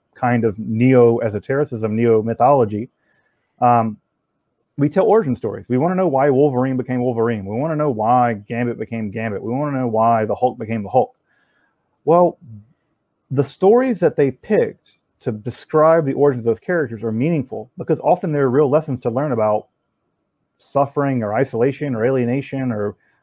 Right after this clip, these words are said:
or bigotry when it comes to, I don't know, X-Men mutants and things like that. So that's, that's a really interesting kind of way of telling a story. Why did the Israelites decide, decide to tell themselves a story that they were slaves,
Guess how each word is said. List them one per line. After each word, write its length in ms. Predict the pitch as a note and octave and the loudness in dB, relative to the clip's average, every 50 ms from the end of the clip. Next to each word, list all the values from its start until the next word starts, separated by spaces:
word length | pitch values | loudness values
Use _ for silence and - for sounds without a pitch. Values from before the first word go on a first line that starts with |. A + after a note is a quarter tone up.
| _ _ | _ _
or 160 | - G#2+ G2+ | -6 -4 -4
bigotry 640 | F#2 F#2 - B2+ B2+ C3 D3+ B2 - - D3 C#3+ C#3 | -6 -2 0 0 2 2 0 -2 -2 -2 -2 0 0
when 120 | B2+ A#2+ | 0 -2
it 100 | A2+ A2 | -4 -4
comes 180 | - A#2+ A#2+ A2 | -4 -6 -4 -4
to, 80 | A2+ G#2+ | -6 -6
I 100 | G#2+ G#2+ | -6 -8
don't 100 | G#2 G2 | -6 -4
know, 60 | G#2+ | -4
X-Men 280 | A#2+ A#2+ - C3 B2 | -4 -2 -2 -2 0
mutants 260 | A#2+ B2 B2+ B2+ A2 G#2+ | 0 0 -2 -2 -6 -6
and 60 | G#2+ | -6
things 140 | A#2 A2+ G2 | -6 -6 -6
like 140 | G2+ G2 | -6 -6
that. 160 | - G#2+ F#2+ - _ _ | -6 -8 -8 -8 _ _
So 100 | - F3 | 4 4
that's, 220 | G#3 E3 D#3+ D#3 D3 | 4 4 0 0 2
that's 180 | D3+ D3 - | 2 2 2
a 60 | - D#3 | 2 2
really 180 | E3 D#3+ D#3+ | 2 2 2
interesting 460 | - D3+ E3 D3+ D#3 C3+ - D3+ C#3 | 0 -2 -4 -4 -6 -8 -6 -6 -6
kind 220 | B2 - C3 B2+ A#2+ | -4 -2 -2 -2 0
of 60 | A2+ | 2
way 120 | A#2 A#2 | 2 2
of 100 | A#2 G#2+ | 2 2
telling 180 | - A#2+ A2+ A2 | 0 -4 -6 -6
a 80 | G#2 - | -10 -8
story. 380 | _ - D#3+ D3 A2+ G2+ G#2 - _ _ _ _ _ _ _ _ _ _ _ _ _ A2 G#2+ | _ -2 0 0 0 -2 -4 -10 _ _ _ _ _ _ _ _ _ _ _ _ _ -12 -10
Why 240 | A#2+ C3 D3+ G3 A#3+ | -8 -6 -4 -4 -4
did 180 | B3+ B3+ - | -6 -6 -4
the 160 | - F#3 - | -4 -4 -2
Israelites 460 | D3 F3 F3 - E3+ C#3+ B2+ A#2 G#2+ - | -4 -4 -4 -6 -4 -2 -2 -2 -2 -4
decide, 380 | C3 - - C3 C3+ D3+ D3+ | -8 -4 -2 -2 -2 -2 -4
decide 360 | B2+ A2+ - - C3+ C#3 D#3 | -8 -8 -2 0 0 0 0
to 80 | D3 D#3+ | 0 -2
tell 180 | - - D3 C3+ | -2 -2 0 0
themselves 460 | C3 C3+ B2 - - C3 A#2+ G#2 A2 | 0 -2 -4 0 0 0 0 0 -4
a 40 | A2 | -10
story 400 | - - - C#3 C#3 D3+ C3+ A#2 | -14 -6 -2 0 2 2 2 2
that 60 | G#2 | 0
they 80 | A2+ | -2
were 120 | G#2 G2+ - | -4 -6 -8
slaves, 760 | - - - - C3 E3 G3 D#3 A2 G#2 - - _ _ _ | -12 -14 -6 -2 0 0 0 0 -2 -6 -10 -16 _ _ _